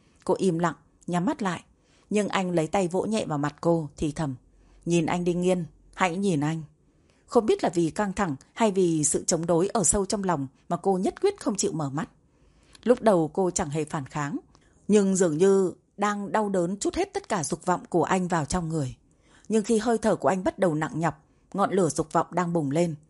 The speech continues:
cô lại từ chối anh. Cô giơ tay, ra sức vùng vẫy phản kháng. Lần này khác với lần trước. Lần trước bởi tác dụng của cồn khiến cô không có sức lực phản kháng. Còn lần này thì khác, cô cố sức đẩy anh ra, đánh đấm, thậm chí cấu véo anh.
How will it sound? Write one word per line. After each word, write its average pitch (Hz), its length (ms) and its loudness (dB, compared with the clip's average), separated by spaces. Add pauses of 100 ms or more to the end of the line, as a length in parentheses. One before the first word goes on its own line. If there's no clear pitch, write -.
(120)
cô 208 140 2
lại 180 200 0
từ 160 160 0
chối 143 220 -4
anh. 160 220 -6 (300)
Cô 190 120 2
giơ 196 260 2
tay, 185 260 -4 (220)
ra 220 200 2
sức 392 240 -4
vùng 180 160 0
vẫy 156 240 0
phản 160 180 -4
kháng. 143 320 -6 (500)
Lần 185 220 4
này 170 160 0
khác 311 240 -6
với 185 100 -4
lần 185 160 -2
trước. 277 280 -4 (340)
Lần 185 200 2
trước 359 220 -2
bởi 190 140 2
tác - 200 -4
dụng 190 180 0
của 170 120 2
cồn 156 340 2
khiến 160 220 -4
cô 208 160 0
không 196 220 -6
có 180 120 -4
sức - 240 -4
lực - 160 0 (320)
phản 160 180 -4
kháng. 139 340 -6 (480)
Còn 196 160 4
lần 175 140 0
này 165 200 -2
thì 156 100 -2
khác, 262 280 -4 (320)
cô 196 120 2
cố 185 300 4
sức 392 200 -2
đẩy 190 160 0
anh 170 200 -6
ra, 170 280 -4 (240)
đánh 190 240 0
đấm, 196 240 0 (140)
thậm - 160 2
chí 185 140 2
cấu 165 240 0
véo 170 260 0
anh. 190 140 -2